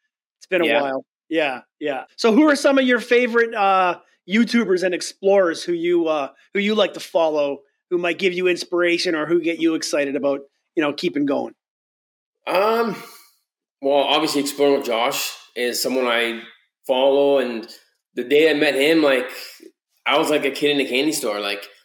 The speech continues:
Speaker 2: so Josh was one of the biggest guys I had followed, and, um, I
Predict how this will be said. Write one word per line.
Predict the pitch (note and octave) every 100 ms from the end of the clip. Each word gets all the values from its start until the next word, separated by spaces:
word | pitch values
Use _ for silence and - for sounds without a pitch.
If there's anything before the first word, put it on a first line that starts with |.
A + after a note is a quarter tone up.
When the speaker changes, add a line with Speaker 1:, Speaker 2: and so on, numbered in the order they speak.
| _
Speaker 2:
so | C#3+ C#3 C3+
Josh | C#3 D#3+ F3
was | E3+
one | E3+
of | D3+
the |
biggest | D3+ D#3
guys | C#3+ C#3 B2+
I | B2 B2+ -
had | A2+
followed, | - C#3+ C#3 B2+ G#2 G2+ _ _ _ _ _ _ _ _ _ _
and, | B2+ C3 C3 C3 B2+ B2 - - _ _ _ _ _ _ _ _ F#2+
um, | G#2 G#2+ G#2 G#2 G#2 G2+ - _ _ _
I | A#2+